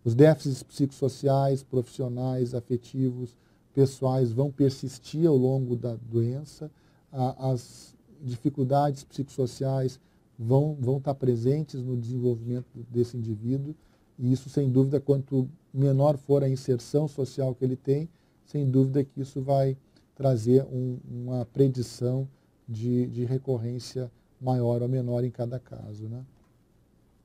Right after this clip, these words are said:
Ah, é uma doença relativamente b-, bastante prevalente, né? Se a gente for somar o do tipo um e do tipo dois,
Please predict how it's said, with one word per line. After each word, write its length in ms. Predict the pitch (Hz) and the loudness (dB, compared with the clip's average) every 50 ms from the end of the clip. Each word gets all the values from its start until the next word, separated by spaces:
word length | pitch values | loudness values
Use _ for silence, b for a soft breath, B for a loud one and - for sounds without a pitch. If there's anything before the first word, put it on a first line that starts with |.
| b b b b b b b b b b _ _ | b b b b b b b b b b _ _
Ah, 240 | - 139 135 139 139 - _ | 2 6 6 6 4 4 _
é 80 | 175 | 8
uma 120 | 190 208 196 | 10 10 10
doença 520 | 165 165 165 165 165 160 - 165 156 151 - _ _ _ _ _ _ _ _ _ _ _ _ _ _ _ _ | 12 12 10 10 8 6 6 4 4 4 0 _ _ _ _ _ _ _ _ _ _ _ _ _ _ _ _
relativamente 640 | - 143 160 160 151 - 151 143 139 139 139 139 - | 2 4 4 4 6 4 4 4 4 2 0 0 -2
b-, 140 | 127 117 135 | 0 0 2
bastante 480 | 131 127 135 131 - - 139 131 - - | 4 4 4 2 4 2 0 0 0 0
prevalente, 720 | - 131 127 120 127 120 117 123 139 160 185 185 - - | 4 4 4 6 4 2 2 2 2 2 0 -2 -4 -8
né? 260 | 156 127 127 135 156 151 | -6 -2 0 0 0 -2
Se 100 | - 135 | -2 -4
a 40 | |
gente 180 | 123 127 131 - | -6 -6 -6 -8
for 220 | - - 139 135 | 0 4 4 4
somar 380 | 135 - 139 131 131 135 135 135 | 4 2 0 0 2 4 4 4
o 60 | 131 | 2
do 140 | 123 123 120 | 2 -2 -6
tipo 340 | - - 143 135 - - 135 | -6 -4 -6 -6 0 2 2
um 200 | 135 147 147 143 | 4 4 2 0
e 40 | 131 | -2
do 100 | 135 127 | -2 -4
tipo 300 | - - 127 - 131 127 | -6 -6 -6 -2 -2 0
dois, 420 | 117 127 131 135 135 127 - - | 4 6 8 8 6 4 2 -4